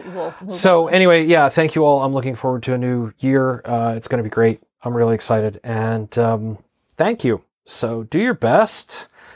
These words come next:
Speaker 2: um, no matter what it looks like. Seriously, no matter what it looks like, to, um, stay productive.
Speaker 1: So we're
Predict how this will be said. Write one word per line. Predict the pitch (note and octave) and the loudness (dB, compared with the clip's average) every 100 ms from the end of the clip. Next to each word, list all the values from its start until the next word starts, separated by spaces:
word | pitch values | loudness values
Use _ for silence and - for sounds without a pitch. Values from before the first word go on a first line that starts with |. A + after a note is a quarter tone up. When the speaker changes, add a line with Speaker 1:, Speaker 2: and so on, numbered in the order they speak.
| _ | _
Speaker 2:
um, | A#2 A#2 A2+ | -6 -4 -4
no | C3+ | -2
matter | F3+ G3 | 0 0
what | D3+ D#3+ | 2 0
it | A#2+ | -2
looks | A#2 A2 | -8 -10
like. | - - _ _ | -16 -20 _ _
Seriously, | - - F3 D3+ D3+ | -14 0 0 0 -2
no | C#3 | -2
matter | D3 E3+ | 0 2
what | D#3 C3 | 4 2
it | A#2 | -2
looks | A#2+ - | -10 -6
like, | A#2 A2 _ | -6 -6 _
to, | - B2 A#2 | -10 -8 -6
um, | A#2 A2+ _ _ - | -8 -8 _ _ -20
stay | - - G#3+ | -20 -4 -2
productive. | A#3+ G#2+ G2 - - - - - _ _ _ _ _ _ _ _ _ _ _ _ _ _ | -2 -4 -4 -8 -12 -20 -20 -20 _ _ _ _ _ _ _ _ _ _ _ _ _ _
Speaker 1:
So | - C#4+ | -2 0
we're | E4+ | 2